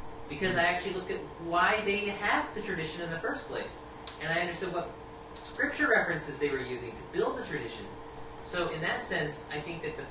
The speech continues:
there is a part of the problem is not so much that we have issues with traditions over the Word of God. That's what is, that is a problem. But that's not the main one that's being raised by the Karaites. Their main issue is that the traditions of men are being raised over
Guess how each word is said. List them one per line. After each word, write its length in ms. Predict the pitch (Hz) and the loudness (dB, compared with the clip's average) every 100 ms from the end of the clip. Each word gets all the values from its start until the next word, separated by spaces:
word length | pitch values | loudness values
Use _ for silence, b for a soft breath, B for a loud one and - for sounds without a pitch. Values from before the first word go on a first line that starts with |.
| - - - | -10 -12 -4
there 160 | 143 147 | 2 2
is 160 | 143 | 2
a 80 | 127 117 - | -2 -6 -2
part 140 | 175 180 | 4 4
of 60 | |
the 80 | - | 2
problem 420 | - 180 - - - | 4 6 8 6 -2
is 140 | 131 | -2
not 300 | 135 - - | 2 2 0
so 100 | - | -4
much 220 | 113 117 | -6 -4
that 160 | 143 - | -4 -2
we 80 | - | 0
have 140 | - | -2
issues 240 | - - - | -4 -6 -8
with 140 | - | -10
traditions 340 | - - 117 117 | -10 -8 -8 -8
over 140 | 117 | -6
the 80 | 110 | -4
Word 100 | - | -4
of 140 | - | -2
God. 320 | 160 - - - - - - - | 2 4 4 0 -8 -12 -6 2
That's 200 | 147 151 | 2 4
what 140 | 143 | 0
is, 140 | 143 | -2
that 260 | - - 127 | -4 -2 2
is 140 | 185 | 2
a 60 | 135 | 2
problem. 420 | - - - - - - - - | 4 6 6 4 -6 -10 -10 -8
But 100 | 127 | 2
that's 260 | 160 196 - | 6 6 4
not 160 | 175 - | 0 0
the 80 | 131 139 | -2 -2
main 220 | 165 175 | 0 0
one 100 | 143 | -2
that's 120 | 131 | -2
being 260 | - 127 113 | -4 -6 -2
raised 300 | 113 107 - | -2 -2 -4
by 80 | |
the 240 | - - 190 | -8 -4 0
Karaites. 420 | - - - - | 0 0 -4 0
Their 300 | 180 254 285 | 6 8 8
main 180 | 208 160 | 4 2
issue 380 | 139 - - - - | 0 -2 -6 -6 -6
is 120 | - | -6
that 160 | - - | -6 -6
the 60 | |
traditions 500 | - 151 151 139 - 139 | -6 -6 -6 -6 -6 -6
of 220 | 135 - | -6 -6
men 160 | 117 113 | -6 -6
are 120 | 120 120 | -6 -6
being 180 | 123 113 | -6 -2
raised 380 | 113 113 - | -2 -2 -4
over 280 | 127 - - | -6 -4 -6